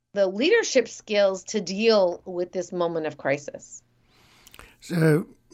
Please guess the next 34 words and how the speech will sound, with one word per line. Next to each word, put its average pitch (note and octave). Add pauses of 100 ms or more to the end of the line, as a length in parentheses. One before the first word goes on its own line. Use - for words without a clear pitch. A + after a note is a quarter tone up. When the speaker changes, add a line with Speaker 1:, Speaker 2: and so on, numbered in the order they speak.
(200)
Speaker 2:
Jo F3+
Marie D#3+
Burt, D3+
let's E3+
talk F#3
about D#3+
the D3
moment C#3+
of B2+
crisis. C3+
I D3+
mentioned C#3+
that C#3+
there D3
are C#3
twelve D3+
thousand C#3+
police D#3+
now C#3 (500)
in E3+
the E3
capital, C#3+
Lima, C#3+
protecting C#3 (180)
the C#3+
government C3+
buildings, C3+
the C#3
Supreme C#3
Court, C3 (240)
and C3
the -
presidential C3
palace. C3+